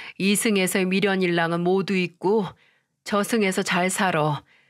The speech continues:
자네가 남긴 재산은 가짜 딸이랑 잘 쓰고 지낼 테니까 걱정일랑 말고." 남편 입에서 나온 그 말은 듣기만 해도 섬뜩했습니다.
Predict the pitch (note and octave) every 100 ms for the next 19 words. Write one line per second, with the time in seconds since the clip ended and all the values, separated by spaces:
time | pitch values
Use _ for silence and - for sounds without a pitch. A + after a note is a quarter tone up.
0 | _ _ _ _ _ _ - E3 F3 E3+
1 | E3 D#3+ E3+ F3 F3 F3 F3+ E3+ D#3+ D3+
2 | - - - - F#3+ G#3+ G3+ F#3+ F#3 F3+
3 | E3+ E3+ F#3 F3+ F#3+ F3+ F3 F#3 F3+ G#3
4 | E3+ D3+ F3 G#3 G3 - - _ _ -
5 | G#3 G3+ A3+ G#3+ G3+ F#3+ F#3 F3+ F3+ E3
6 | E3+ B2+ - _ _ _ _ _ _ _
7 | _ _ _ _ _ _ _ - C#3+ F3
8 | A3+ G3 E3 F3 F3 F3 D#3 D#3 D#3 F3+
9 | F3 E3 D#3+ D3 - - _ _ - F#3+
10 | - A#3+ A3 G3+ D3 - A#3+ A#3 B3 A3+
11 | A3 G3 C#3+ - -